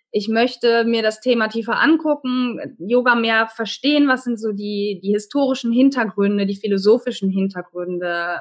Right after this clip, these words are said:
ähm, was ist so das, ich sag jetzt mal, Glaubenssystem dahinter und so weiter. Also ohne Intention,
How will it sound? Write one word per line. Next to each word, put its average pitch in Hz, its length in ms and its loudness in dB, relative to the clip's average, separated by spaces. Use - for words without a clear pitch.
ähm, 170 240 -8
was 175 140 -14
ist - 140 -14
so 185 100 -20
das, - 300 -12
ich - 80 -20
sag - 140 -20
jetzt - 180 -20
mal, 147 120 -20
Glaubenssystem 202 1000 2
dahinter 170 580 -6
und 320 100 -20
so 147 100 -18
weiter. 165 360 -18
Also 165 220 -6
ohne 294 340 6
Intention, 247 960 0